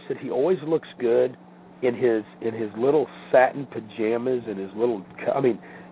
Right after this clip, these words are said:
even though I don't approve of his lifestyle, you gotta admit, if he's, if he's at home,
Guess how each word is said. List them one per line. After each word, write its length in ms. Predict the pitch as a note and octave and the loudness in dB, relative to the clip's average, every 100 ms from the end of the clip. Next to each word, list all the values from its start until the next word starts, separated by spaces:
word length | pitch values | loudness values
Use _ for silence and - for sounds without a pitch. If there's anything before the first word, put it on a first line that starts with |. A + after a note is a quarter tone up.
| - | -2
even 460 | D#3+ G3 A3 A#3 F3+ | 0 6 6 4 2
though 240 | D3+ C#3+ | 2 4
I 160 | C#3 C#3+ | 2 4
don't 180 | D3 D#3+ | 4 4
approve 380 | D#3+ D#3+ D3+ C3+ | 2 0 0 -2
of 100 | B2 | -6
his 160 | A2+ | 0
lifestyle, 580 | C#3 D#3+ - - A2+ A2+ | 4 4 2 -2 0 0
you 140 | C#3+ | -2
gotta 320 | C#3 F3+ A3 D#3 | 2 4 4 2
admit, 320 | C3+ F3 G#3 | -2 -2 -2
if 120 | - | -4
he's, 140 | B2+ B2 - - - - - | -10 -10 -18 -20 -20 -20 -10
if 100 | D#3 | -2
he's 180 | F3+ D#3 C#3 | 0 2 0
at 60 | |
home, 560 | A#2 D#3 G#3 G3+ F3 | 0 2 4 4 2